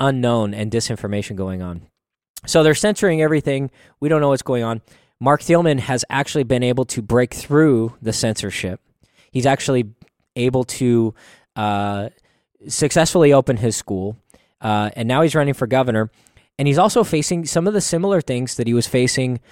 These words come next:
in the Democratic, uh, opposition. He's now facing with the Republican opposition.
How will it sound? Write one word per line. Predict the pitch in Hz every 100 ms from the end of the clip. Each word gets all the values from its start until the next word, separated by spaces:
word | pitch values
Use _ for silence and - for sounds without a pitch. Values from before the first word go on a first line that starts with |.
| - _ -
in | 131
the | 123
Democratic, | 107 131 214 - 131 113 107 - - _ _ _ _ _ -
uh, | 113 107 110
opposition. | 117 107 110 101 95 - 107 113
He's | - 139 120
now | 143 190
facing | - 123 - 120 117
with | 123 123 -
the | 127
Republican | 127 127 151 180 190 - 98 90
opposition. | - 104 110 98 92 - 82